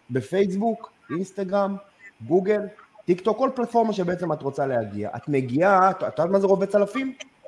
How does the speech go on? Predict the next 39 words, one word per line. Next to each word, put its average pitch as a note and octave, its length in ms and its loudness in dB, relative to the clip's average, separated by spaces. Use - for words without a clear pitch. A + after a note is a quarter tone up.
את A#2+ 60 -6
מגיעה D#3 240 4
כמו G#3 200 4
רובי F#3 200 2
צלפים F#3+ 440 0
לקהל D#3+ 380 0
שאת E3+ 240 -4
רוצה. B2+ 280 -4
יש F#3+ 180 -2
לך A3 160 -4
פה D3 80 -4
כוח - 520 4
אדיר, D#3+ 360 0
כי D#3+ 120 0
יש F3 120 0
לך F#3+ 80 2
כבר E3 220 2
את E3 100 0
הדאטה. F#3 380 2
עכשיו, A#2 280 -4
בעולמות B2+ 560 2
הדיגיטל, D#3 680 0
לקחת E3 440 -6
את B2 120 -6
הדאטה C#3+ 320 0
הזאת A#2 200 -6
ולעשות G#2+ 380 -8
expand G3+ 680 -6
לאנשים A2+ 420 -4
שהם C#3 220 -6
דומים, A#2 460 -4
בעצם A#2+ 220 -6
זה A2 80 -6
נקרא A2 240 -4
look A#2 220 -4
alike, E3 260 -2
זה A#2 140 -2
מאוד D3+ 240 2
פשוט. F#3 300 -6